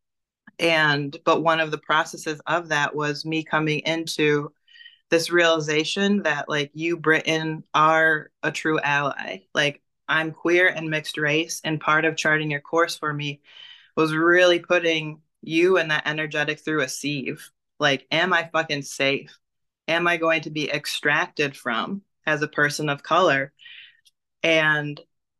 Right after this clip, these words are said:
I wasn't. Like, you are an ally, and your spaces are powerful and potent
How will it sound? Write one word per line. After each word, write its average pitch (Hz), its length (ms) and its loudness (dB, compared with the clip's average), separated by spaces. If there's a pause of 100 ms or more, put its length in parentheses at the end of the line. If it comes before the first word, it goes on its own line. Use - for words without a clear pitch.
(140)
I 156 140 2
wasn't. 156 480 -2 (240)
Like, 147 300 -2 (100)
you 170 420 -2
are 156 640 4
an 151 160 -6
ally, 165 480 0
and 156 160 -4
your 151 80 -4
spaces 165 540 -2
are 147 180 0
powerful 170 560 0
and 156 220 -6
potent 160 500 -2